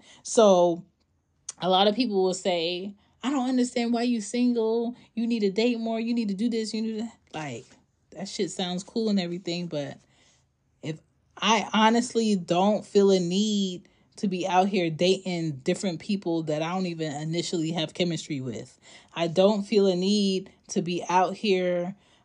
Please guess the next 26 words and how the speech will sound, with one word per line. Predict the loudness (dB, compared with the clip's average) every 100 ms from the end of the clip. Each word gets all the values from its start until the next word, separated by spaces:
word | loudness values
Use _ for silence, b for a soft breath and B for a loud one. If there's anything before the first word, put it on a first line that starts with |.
| -8
um, | -4 -2 -4 -6 -8 -12 _
looking | -2 6 6 6 6 4
pretty | 4 6 6 6 4 0 -2 -6 B 0
to | 4
get | 4 4
somebody | 2 2 4 4 2 0 -2 -4
to | -6
talk | -2 2 2 0
to | -4 -2
me, | -2 -2 -4 B B
offer | 0 2 2
me | 2 4 4
a |
drink | 4 2 2
that | 2 2
I | 2
don't | 2 2 0
want | -2 -2 -4 -4
because | -6 -4 -2 -2 -2
I | -4
don't | -6 -4 -2
really | -2 -2
drink | -2 -4 -4
like | -4 -6
that, | -4 -4 -4 -8 _ B B B -6
and | -2 -2 -2 -2 -4 -6